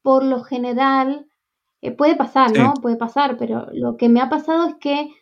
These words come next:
Speaker 1: eh, los pacientes vienen a, a consulta porque un poco de esperanza de que los voy a ayudar tienen.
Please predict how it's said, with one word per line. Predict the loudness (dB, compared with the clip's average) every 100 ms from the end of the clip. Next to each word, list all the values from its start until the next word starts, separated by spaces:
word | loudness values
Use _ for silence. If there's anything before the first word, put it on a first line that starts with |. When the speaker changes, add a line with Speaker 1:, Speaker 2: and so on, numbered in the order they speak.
| _ _
Speaker 1:
eh, | -2 2 4 2 0
los | -2 -4
pacientes | -2 -4 -4 0 0 2 0
vienen | -2 -2 -4 -6 -6 -6 -10 -14 _
a, | -10 -8 -6 -4
a |
consulta | -2 -2 -2 -2 -2
porque | -2 0
un | 0
poco | 0 2 2
de |
esperanza | 0 -2 0 2 0 -2 0 0
de | 0
que | 0
los | -2 2
voy | 2
a |
ayudar | 2 0 2 2 -2
tienen. | 0 2 2 0 -4